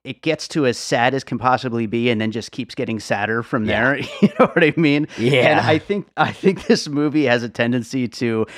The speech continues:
Speaker 1: to lean in that direction as well, which is part of what, you know, is, is a little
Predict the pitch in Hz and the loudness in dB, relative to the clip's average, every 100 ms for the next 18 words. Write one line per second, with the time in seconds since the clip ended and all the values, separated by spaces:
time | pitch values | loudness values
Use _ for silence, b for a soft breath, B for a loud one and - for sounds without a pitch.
0 | 170 - 143 151 160 160 139 131 127 120 | -12 -2 2 4 4 2 2 4 4 2
1 | 123 123 - 139 110 101 113 120 151 135 | 2 2 2 -2 -2 -2 0 4 4 2
2 | 113 113 104 - _ 127 113 107 98 107 | -2 -4 -10 -12 _ 0 0 0 -4 -4
3 | 104 104 120 117 104 101 110 110 113 117 | -4 -4 -6 -4 -4 -4 -8 -8 -6 -6
4 | 107 104 92 | -6 -6 -10